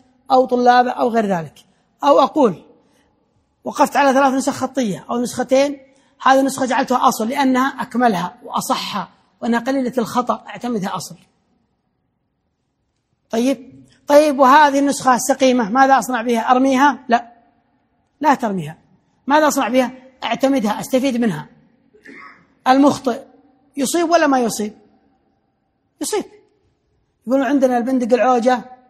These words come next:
تصيب، حتى وهي عوجة تصيب. هذا المخطئ يصيب، احتمال النسخة ال-، الصحيحة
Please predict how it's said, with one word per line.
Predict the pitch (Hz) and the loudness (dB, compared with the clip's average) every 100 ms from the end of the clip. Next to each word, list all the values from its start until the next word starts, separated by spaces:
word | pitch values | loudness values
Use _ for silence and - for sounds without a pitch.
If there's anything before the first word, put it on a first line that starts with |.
| _ | _
تصيب، | - 320 - - _ _ _ _ - | -6 -4 -4 -10 _ _ _ _ -4
حتى | 359 392 | -2 2
وهي | 349 339 | 2 2
عوجة | 269 285 320 | 4 2 0
تصيب. | - 440 349 - _ _ _ _ _ - | -2 -2 -4 -6 _ _ _ _ _ 0
هذا | 403 415 392 | 2 4 4
المخطئ | 370 403 - 349 311 392 359 | 4 4 2 0 0 -2 -4
يصيب، | - 466 - - - _ _ _ _ - | 0 0 -2 -10 -20 _ _ _ _ -16
احتمال | - 403 403 330 | -2 2 4 6
النسخة | 311 349 320 294 262 285 | 4 2 0 2 2 2
ال-، | 320 - 277 269 | 0 -2 2 2
الصحيحة | - 320 403 302 302 311 | 2 2 4 4 4 2